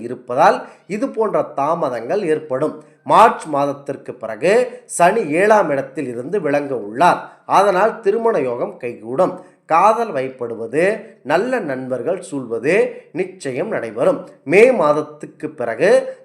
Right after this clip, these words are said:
சுப செலவுகள் நிச்சயம் உண்டாகும். அக்டோபர் மாதத்துக்குள் திருமணம் நடைபெற வாய்ப்பு உள்ளது. இரண்டாயிரத்தி இருபத்தஞ்சாம்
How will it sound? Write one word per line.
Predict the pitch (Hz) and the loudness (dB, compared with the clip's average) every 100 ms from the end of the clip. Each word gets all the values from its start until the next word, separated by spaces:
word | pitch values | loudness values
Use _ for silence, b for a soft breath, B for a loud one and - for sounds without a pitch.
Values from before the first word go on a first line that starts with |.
| - | -6
சுப | 233 247 - | 0 0 0
செலவுகள் | 175 143 123 127 190 139 | 0 0 0 0 -2 -4
நிச்சயம் | - 156 202 151 | -8 -6 -6 -6
உண்டாகும். | 110 117 123 147 214 B B - 160 | -6 -4 0 0 0 B B 0 0
அக்டோபர் | 175 240 233 220 190 - | 2 4 4 4 0 0
மாதத்துக்குள் | 131 127 - 113 - 151 220 254 B _ - | -2 -2 -8 -16 -8 -2 -2 -4 B _ 2
திருமணம் | 240 240 233 165 | 4 4 4 2
நடைபெற | 143 135 127 113 | 0 0 -2 -4
வாய்ப்பு | 120 120 170 | -6 -8 -8
உள்ளது. | 117 127 175 - B B 156 | -6 -2 -2 -4 B B -2
இரண்டாயிரத்தி | 220 254 254 240 - | 4 8 8 4 -4
இருபத்தஞ்சாம் | 165 - 139 127 127 113 | -6 -6 -8 -6 -8 -6